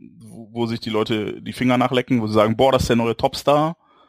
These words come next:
Aber das ist jemand, der durchaus gehobenes Niveau im Kader, ähm, verkörpert.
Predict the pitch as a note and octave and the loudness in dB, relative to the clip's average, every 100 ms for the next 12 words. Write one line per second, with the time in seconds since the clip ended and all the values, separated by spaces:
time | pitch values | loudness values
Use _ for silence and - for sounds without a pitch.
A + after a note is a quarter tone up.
0 | _ - A#2+ C3 C3 C3 - B2+ B2+ B2+ | _ -2 0 2 -2 -6 -6 0 0 2
1 | B2 A#2 B2+ A#2+ A2 A#2+ B2 A#2+ A#2 A#2 | 2 2 0 -4 -4 -4 0 0 0 -2
2 | A2 A#2 - A2+ A#2+ A2+ A2+ A2+ - _ | -2 -2 0 0 0 2 0 0 -6 _
3 | _ - G#2+ G#2+ G#2 G#2 A2+ _ _ _ | _ -4 -2 0 0 -4 -10 _ _ _
4 | _ _ _ _ _ _ - - _ _ | _ _ _ _ _ _ -16 -16 _ _
5 | A#2 - A2+ - A2 - - | -4 2 0 2 -2 -2 -18